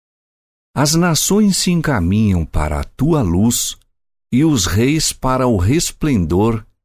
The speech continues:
que te nasceu. Isaías capítulo sessenta, verso três. Nossas casas publicadoras foram erigidas para realizar um trabalho para o Senhor,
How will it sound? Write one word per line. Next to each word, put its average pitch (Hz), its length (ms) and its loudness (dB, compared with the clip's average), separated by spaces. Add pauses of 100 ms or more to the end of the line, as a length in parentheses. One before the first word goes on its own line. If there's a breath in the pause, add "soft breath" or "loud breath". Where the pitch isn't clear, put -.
(100)
que 113 140 0
te 104 260 -2
nasceu. 95 680 -2 (1080)
Isaías 82 680 0
capítulo 78 680 -4
sessenta, 104 840 -2 (380)
verso 78 500 -4
três. - 540 -6 (1800)
Nossas 170 560 0
casas 104 520 -2
publicadoras 92 1160 -2 (460)
foram 170 380 0
erigidas 127 760 0
para 120 300 -2
realizar 110 720 0
um 139 140 0
trabalho 101 680 0
para 87 280 -2
o 85 40 -4
Senhor, 87 600 -2